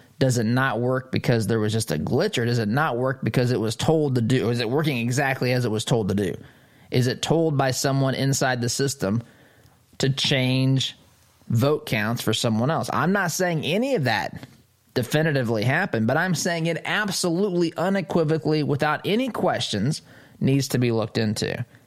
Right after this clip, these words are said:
So, folks, there are people on both sides who are bad actors. Doesn't matter. None of us are free. In fact, if we're all being honest, we, we all, none of us are perfect people. The Bible says all have sinned and fall short of the glory of God. That is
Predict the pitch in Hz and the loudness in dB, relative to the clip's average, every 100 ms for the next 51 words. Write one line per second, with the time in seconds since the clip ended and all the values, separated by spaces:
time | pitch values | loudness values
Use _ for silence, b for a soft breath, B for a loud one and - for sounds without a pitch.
0 | b b b b b b b _ _ _ | b b b b b b b _ _ _
1 | _ - 156 185 185 - 185 208 214 180 | _ -6 0 2 2 2 0 0 0 0
2 | 156 156 131 151 170 - 147 139 131 151 | 0 0 2 2 0 0 0 0 -2 0
3 | 131 117 127 123 120 110 - 64 - - | 0 0 0 2 2 -2 -4 -6 -6 -10
4 | - _ - 165 160 156 120 64 78 147 | -14 _ -2 0 2 2 2 0 0 0
5 | 190 190 170 - 143 - - 107 131 160 | 2 0 0 0 -2 0 -2 -2 0 0
6 | 160 139 147 147 165 165 160 139 131 135 | 0 -2 0 2 2 0 0 0 0 -2
7 | 123 117 98 123 110 127 139 143 139 B | -2 -2 0 0 0 0 0 0 -2 B
8 | B B B 165 180 165 156 147 - 139 | B B B 0 2 2 0 0 0 0
9 | 123 110 - 107 - 104 110 139 139 131 | 0 -2 0 0 0 0 0 0 0 -2
10 | 113 127 127 - 127 117 113 113 107 - | 0 0 0 -2 -2 0 0 0 0 0
11 | 117 104 101 110 107 85 92 95 87 107 | -2 0 -2 -2 -2 -2 -2 -2 -2 -2
12 | 127 127 120 117 | 0 -2 -2 -6